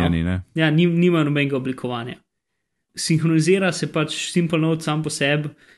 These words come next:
Speaker 1: ima spletno stran pa ta aplikacija, ki je za f-, za iPhone pa za iPad. Se mi zdi, da aplikacija, ne vem, a je zastonj ali kaj stane, ampak potem lahko imaš nek subscription,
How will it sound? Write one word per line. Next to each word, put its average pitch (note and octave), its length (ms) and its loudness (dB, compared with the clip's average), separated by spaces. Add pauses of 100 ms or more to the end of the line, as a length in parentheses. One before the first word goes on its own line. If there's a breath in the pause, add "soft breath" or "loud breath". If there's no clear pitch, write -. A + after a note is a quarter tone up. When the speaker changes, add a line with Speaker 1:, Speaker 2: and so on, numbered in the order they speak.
(140 soft breath)
Speaker 1:
ima C#3+ 160 -4
spletno D#3+ 340 2
stran D3+ 320 -2
pa D3+ 100 -4
ta C#3+ 140 -2
aplikacija, D3+ 680 -2 (360)
ki - 180 -6
je C3 220 0 (960)
za D3+ 260 -2
f-, E3 320 -10
za C#3 200 0
iPhone C#3 280 -2
pa C#3 100 -6
za B2+ 180 -4
iPad. E3+ 420 -2
Se - 200 -6
mi D#3 80 2
zdi, F3 140 -4
da F#3 100 0
aplikacija, D3+ 880 -4
ne D3 120 -8
vem, D3+ 140 0
a C#3 40 -2
je C3 120 -6
zastonj E3 300 -4
ali D#3 140 -2
kaj C#3 120 -6
stane, D3+ 340 0
ampak C#3 240 -4
potem C#3+ 280 -4
lahko C3+ 340 -4
imaš B2 300 -6
nek B2+ 160 -8
subscription, C3 800 -4